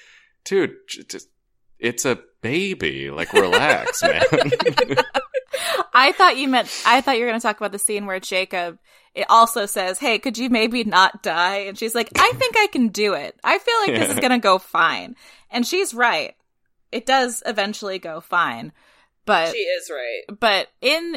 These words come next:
Speaker 2: in that scene in the book, I need to talk about how this scene plays in the book.
Speaker 3: And I need to hear about it.
Speaker 2: Okay, so
Speaker 1: I majored in English, so this is important to
Speaker 2: Yeah,
Speaker 1: me.
Speaker 2: this is, this is
Speaker 3: I
Speaker 2: real reading
Speaker 3: also
Speaker 2: time.
Speaker 3: majored in English.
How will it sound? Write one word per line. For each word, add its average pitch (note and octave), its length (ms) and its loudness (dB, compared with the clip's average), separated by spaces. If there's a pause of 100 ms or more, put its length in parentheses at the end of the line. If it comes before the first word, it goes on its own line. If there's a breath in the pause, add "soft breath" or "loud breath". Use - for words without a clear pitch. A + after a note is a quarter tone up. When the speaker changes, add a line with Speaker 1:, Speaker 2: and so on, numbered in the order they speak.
Speaker 2:
in C#4 180 0
that B3 260 0
scene G#3+ 440 -6
in G#3 300 -8
the F3+ 120 -6
book, - 480 -10 (360)
I G#3 80 -6
need A3+ 220 -2
to A#3+ 80 -10
talk G#3 300 -4
about G3 240 -10
how F#3+ 200 -6
this F#3 200 -14
scene F3 340 -10
plays F3 400 -10
in E3+ 80 -18
the D#3+ 80 -16
book. - 380 -18 (260)
Speaker 3:
And F#3+ 120 -6
I G#3 160 0
need B3 140 -10
to F#3+ 60 -12
hear F3 240 -8
about A2 260 -10
it. - 80 0
Speaker 2:
Okay, G3+ 420 -2
so F#3 420 0
Speaker 1:
I A2 120 4
majored C#3+ 420 8
in F#2+ 80 4
English, F2 440 0
so F2+ 120 -6
this E2 180 -4
is D#2 140 -14
important C#2+ 460 -12
to G#3+ 60 -6
Speaker 2:
Yeah, G3 140 2
Speaker 1:
me. F#3 80 -2
Speaker 2:
this - 120 -8
is, B3+ 160 -8
this A#3+ 200 -6
is C4+ 60 -8
Speaker 3:
I G3 160 2
Speaker 2:
real G#3+ 160 2
reading F#3+ 300 2
Speaker 3:
also F#3 160 -2
Speaker 2:
time. D#3 160 -2
Speaker 3:
majored D3+ 380 -8
in D3 160 -12
English. F3 1160 0